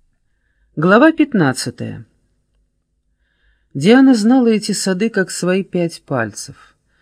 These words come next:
Ребенком она каждый вечер играла у фонтана, от которого в разные стороны расходились зеленые аллеи. Особой ностальгии она по этому месту не испытывала,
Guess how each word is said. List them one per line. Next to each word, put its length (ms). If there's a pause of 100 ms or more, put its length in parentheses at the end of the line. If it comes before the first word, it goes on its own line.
(240)
Ребенком 580
она 220
каждый 380
вечер 460
играла 400
у 60
фонтана, 640
от 80
которого 460
в 60
разные 420
стороны 640 (300)
расходились 880
зеленые 720
аллеи. 420 (840)
Особой 540
ностальгии 640
она 260
по 120
этому 360
месту 400
не 160
испытывала, 880